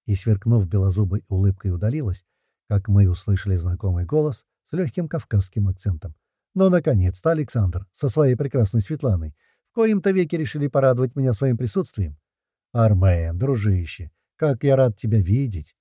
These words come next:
Не стесняясь никого, я встал и, бросив на стол салфетку, крепко с ним обнялся. Светка его тоже обняла и чмокнула в щечку. «Говорят, у тебя лучший повар в городе работает»,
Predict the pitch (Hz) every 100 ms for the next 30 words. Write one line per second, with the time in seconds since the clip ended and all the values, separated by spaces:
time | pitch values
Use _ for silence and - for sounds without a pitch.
0 | _ _ _ _ _ _ _ - 107 98
1 | 127 185 196 - 147 156 160 117 95 -
2 | 170 131 98 104 104 90 95 - 95 101
3 | 90 175 - 117 - 156 - 131 104 92
4 | 92 90 80 - - _ _ _ _ _
5 | _ - 196 - 147 104 180 151 151 151
6 | 143 110 101 92 107 95 - 92 - 82
7 | - _ _ _ - 95 113 98 95 104
8 | 113 131 131 131 165 170 156 160 156 190
9 | 160 160 156 110 92 78